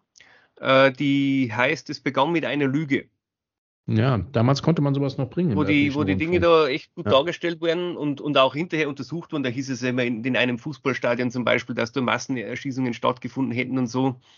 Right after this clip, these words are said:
Speaker 1: Und hinterher hat man das dann untersucht und hat jetzt, man hätte Blutspuren und, also die haben das wirklich genauestens untersucht und das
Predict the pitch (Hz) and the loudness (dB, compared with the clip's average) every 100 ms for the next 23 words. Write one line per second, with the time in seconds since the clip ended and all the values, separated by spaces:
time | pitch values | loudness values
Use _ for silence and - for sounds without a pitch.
0 | - - - 117 127 131 127 123 120 117 | -20 -20 -12 -4 0 4 4 4 0 0
1 | 127 123 117 135 143 - 123 117 117 113 | 0 0 -4 -4 -4 -4 -2 -2 -2 -4
2 | - _ _ _ - 110 123 127 117 120 | -8 _ _ _ -12 -8 -6 -4 -4 -4
3 | 139 131 - - 139 131 120 127 127 127 | -6 -6 -10 0 4 4 2 0 4 4
4 | 123 139 139 - 123 110 165 131 120 117 | 2 -2 -4 -2 2 6 4 2 -4 -8
5 | 117 110 135 - 131 117 117 | -8 -6 -8 -8 -6 -6 -8